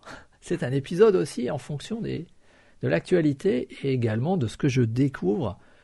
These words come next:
pour vous aider à passer à un autre niveau de santé et de qualité de vie, et notamment de liberté financière, même si ces derniers temps je parle beaucoup sur le podcast.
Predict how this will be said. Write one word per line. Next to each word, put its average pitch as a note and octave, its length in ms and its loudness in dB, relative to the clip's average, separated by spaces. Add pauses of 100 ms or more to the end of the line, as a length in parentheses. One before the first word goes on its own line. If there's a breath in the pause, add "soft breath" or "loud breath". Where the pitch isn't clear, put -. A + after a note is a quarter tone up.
(120)
pour A3 140 6
vous A3 220 8
aider G3 180 12
à F3+ 120 8
passer D#3 320 -2
à D#3 80 0
un B2+ 140 0
autre D#3+ 180 -4
niveau C#3 240 -2
de D3 60 -12
santé G#2+ 440 -8 (680 soft breath)
et C#3 100 2
de C#3 80 -2
qualité E3+ 380 6
de A2 80 2
vie, - 180 -10 (400)
et A#2 100 -8
notamment A#2 400 -6
de A2 60 -2
liberté A2+ 380 -6
financière, A2 500 -2
même F3 160 2
si E3 160 -4
ces D#3+ 160 0
derniers F#3 300 4
temps G#3+ 180 2
je - 80 -2
parle D#3+ 220 2
beaucoup G3 480 4
sur D3 160 -2
le B2 60 -2
podcast. - 680 -8